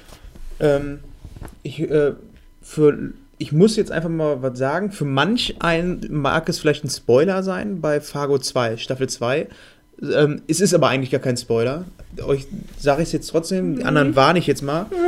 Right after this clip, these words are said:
Ähm, aber es ist eigentlich gar kein Spoiler, weil es überhaupt keinen Sinn ergibt. Aber in Fargo zwei taucht einfach ein ufo auf.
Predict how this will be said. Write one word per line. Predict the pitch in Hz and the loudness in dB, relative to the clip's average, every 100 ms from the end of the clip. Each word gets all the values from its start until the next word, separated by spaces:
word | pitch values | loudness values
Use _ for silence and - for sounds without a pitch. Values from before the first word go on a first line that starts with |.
| 349 | 2
Ähm, | 151 147 147 147 | 2 0 0 -4
aber | 147 | -4
es | 151 | -2
ist | 160 151 | -4 0
eigentlich | 139 135 120 | 0 2 2
gar | 135 | 0
kein | 127 123 | 0 -2
Spoiler, | - 123 120 | 2 2 4
weil | 131 | 2
es | - | 2
überhaupt | 185 247 247 | 4 4 4
keinen | 277 254 | 4 6
Sinn | 269 302 | 6 6
ergibt. | 151 120 113 - - - - | 4 0 -6 -10 -20 -20 -2
Aber | 156 147 | 2 2
in | |
Fargo | - 214 196 | 0 0 2
zwei | 175 226 226 185 262 - _ - | 0 0 0 0 -2 -8 _ -10
taucht | 131 123 | -8 -4
einfach | 131 151 | -2 -2
ein | 147 | 0
ufo | 208 220 151 113 | -2 -2 -2 0
auf. | 113 117 - | -2 -4 -10